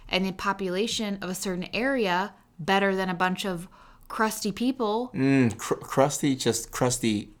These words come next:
Speaker 2: people?
Speaker 1: I'm just gonna keep it crusty people.
Speaker 2: You're gonna keep it holy?
Speaker 1: I'm gonna keep it
Speaker 2: On
Speaker 1: holy.
Speaker 2: this Sunday?
Speaker 1: Yeah.
Speaker 2: Okay.
Speaker 1: Crusty individuals. Then, g-, oh, oh my gosh. Guess what people are quite excited to vote? Because before it was just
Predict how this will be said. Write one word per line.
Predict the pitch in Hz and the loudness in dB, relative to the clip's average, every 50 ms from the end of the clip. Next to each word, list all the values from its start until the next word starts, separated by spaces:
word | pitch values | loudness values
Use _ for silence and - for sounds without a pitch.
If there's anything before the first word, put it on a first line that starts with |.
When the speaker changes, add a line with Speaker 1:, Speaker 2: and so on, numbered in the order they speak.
| _ _ _ _ _ - - | _ _ _ _ _ -18 -6
Speaker 2:
people? | - 143 131 127 - 156 156 170 165 - - | 0 0 0 2 2 2 0 0 -2 2 2
Speaker 1:
I'm | 226 233 | 2 2
just | 233 247 240 - | 2 0 -2 -2
gonna | 247 226 220 | -2 -2 -2
keep | - 226 208 196 | -2 -2 -4 -4
it | 190 160 - - _ | -4 -8 -10 -14 _
crusty | - - 185 175 175 - 175 156 | -6 -4 -4 -4 -4 -6 -10 -10
people. | - 156 147 - 120 | -8 -10 -4 0 2
Speaker 2:
You're | 123 120 | 4 4
gonna | 117 117 117 | 6 4 4
keep | 113 - 120 113 117 | 4 2 2 4 4
it | 113 110 | 6 8
holy? | 117 117 117 120 123 127 | 8 8 8 8 4 2
Speaker 1:
I'm | 127 185 | 0 -2
gonna | 180 175 - | -4 -4 -6
keep | 165 156 151 | -8 -10 -10
it | 151 | -4
Speaker 2:
On | 160 | 0
Speaker 1:
holy. | 139 117 110 110 | 2 4 4 6
Speaker 2:
this | 110 110 - | 4 4 6
Sunday? | - 120 117 110 117 117 135 160 - - | 6 6 6 6 2 0 0 -2 -6 -8
Speaker 1:
Yeah. | 143 139 143 151 - - - 98 | -10 -10 -10 -12 -12 -10 -8 -8
Speaker 2:
Okay. | 98 - - 196 | -6 -6 -6 -6
Speaker 1:
Crusty | 202 - 220 220 214 - - 202 | -2 -2 -2 -2 -2 -2 -2 -2
individuals. | 190 185 180 170 180 220 226 226 233 214 202 202 220 240 240 - - - - - - - - - | -2 -2 -2 -4 -4 -4 -4 -2 -2 -2 -2 -2 -4 -6 -8 -10 -16 -20 -20 -20 -20 -16 -6 0
Then, | 233 247 254 254 262 254 262 269 262 - - - - - - - - - - - - 196 170 165 - - - | 2 4 4 4 4 2 0 -2 -2 -6 -16 -20 -20 -20 -20 -20 -20 -20 -20 -14 -10 -8 -8 -8 -10 -12 -12
g-, | 220 214 247 247 | -6 -4 0 4
oh, | 330 339 349 - - - | 4 4 4 2 0 2
oh | 294 | 2
my | 311 320 302 | 4 4 2
gosh. | 269 339 359 359 320 226 196 196 - - - - - - - - - - - | 4 6 8 8 8 8 6 2 -2 -6 -8 -10 -12 -16 -18 -20 -16 -4 2
Guess | 285 302 302 - - | 2 2 2 2 0
what | 330 320 330 | -2 0 0
people | 294 262 285 277 | -2 0 0 2
are | 269 269 269 - - | 2 2 -2 -4 -8
quite | - 285 277 247 | -4 -2 0 0
excited | 247 254 - - 294 302 339 339 285 | 0 -2 -2 0 2 2 2 2 0
to | 302 | -2
vote? | 208 185 175 170 196 220 - - - - - - - | 0 0 0 0 0 -2 -6 -10 -20 -20 -20 -10 -6
Because | 254 240 277 247 240 247 | -2 0 0 0 0 0
before | 240 226 - - 311 302 294 277 | -4 -8 -6 -4 0 2 4 4
it | 240 233 | 4 4
was | 247 220 | 2 2
just | 220 226 220 220 - - | 2 0 0 0 -4 -12